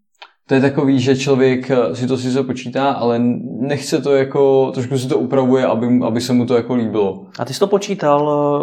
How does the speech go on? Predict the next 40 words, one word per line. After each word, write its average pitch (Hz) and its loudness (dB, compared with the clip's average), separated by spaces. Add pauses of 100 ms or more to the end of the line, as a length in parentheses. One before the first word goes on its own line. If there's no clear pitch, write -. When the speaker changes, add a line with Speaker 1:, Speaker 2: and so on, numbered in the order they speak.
(120)
Speaker 2:
eh, 143 -4
na 139 0
jednoho 139 2
člověka, 135 -4
že 160 -6
to 143 -2
jednoho 135 0
člověka 135 -4
Speaker 1:
Jo, 131 0
Speaker 2:
dokáže 127 -2
Speaker 1:
jo, 131 -4
Speaker 2:
uživit? 127 0
Speaker 1:
tam 117 0
to 131 -4
bylo 117 0
počítané 120 -4
na 113 0
jednoho 107 -6
člověka. 107 -4
Speaker 2:
A - 0
nebyla 139 2
i 156 -6
tohleto 147 -4
chyba, 143 -4
že 143 -4
si 143 -6
od 135 -2
začátku 135 -4
nepřemýšlel, 139 -4
Speaker 1:
Ano. 135 2
Speaker 2:
že 139 4
je 135 4
potřeba 135 -4
někoho 127 -4
k - -16
tobě 127 -2
přidat? 127 -8
Speaker 1:
Ano, 123 0
velká 110 -6
chyba. 101 -4